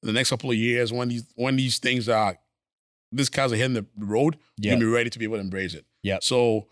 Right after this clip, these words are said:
Speaker 1: I know Sim-, Simeon's, he was a past chair anyway. His main thing was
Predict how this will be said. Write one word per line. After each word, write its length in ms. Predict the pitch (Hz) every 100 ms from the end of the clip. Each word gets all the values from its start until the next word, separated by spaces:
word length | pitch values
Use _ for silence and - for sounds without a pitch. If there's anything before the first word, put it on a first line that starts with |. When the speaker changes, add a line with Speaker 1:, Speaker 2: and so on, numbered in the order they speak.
| _ _ -
Speaker 1:
I 60 |
know 120 | 120 156
Sim-, 280 | - 151
Simeon's, 680 | - 151 151 156 156 - - _ _ _ _ _ _ _
he 100 | 123
was 100 | 135
a 60 | 117
past 320 | - 120 117
chair 120 | -
anyway. 260 | 120 110 104
His 200 | 123 131
main 300 | 135 135 135
thing 240 | 123 127
was 360 | 117 120 117